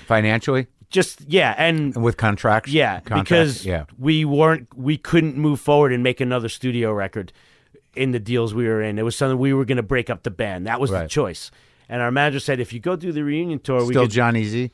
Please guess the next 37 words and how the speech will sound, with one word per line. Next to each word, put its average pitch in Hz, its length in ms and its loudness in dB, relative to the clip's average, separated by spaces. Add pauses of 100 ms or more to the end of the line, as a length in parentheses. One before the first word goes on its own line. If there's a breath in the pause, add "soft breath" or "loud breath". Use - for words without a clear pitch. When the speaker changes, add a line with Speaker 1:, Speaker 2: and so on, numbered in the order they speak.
(120)
Speaker 2:
No, 127 220 2
no, 110 120 0
different 120 300 -4
man. 104 220 -2
Speaker 1:
Yeah. 87 180 0 (320 soft breath)
Speaker 2:
"We 165 100 2
could 165 160 2
deliver 151 600 4 (360 soft breath)
a 117 80 -6
D 131 160 -2
V 113 100 -6
D 175 320 2
and 131 80 2
a 123 40 0
live 156 300 2
record, 135 260 0
and 120 240 -2
this 147 240 2
will 127 80 0
clear 143 320 2
the 104 100 -4
slate 127 300 -4
for 131 120 -8
you 120 100 -4
guys." 107 380 -2
And 120 260 -6 (540 soft breath)
it 165 40 2
was 165 140 4
a 156 60 2
business 139 460 0 (160)
decision 139 520 0
that 123 220 -2 (140)
probably 165 360 2
could 165 240 0
have 135 140 0
been 139 200 2
made 135 420 0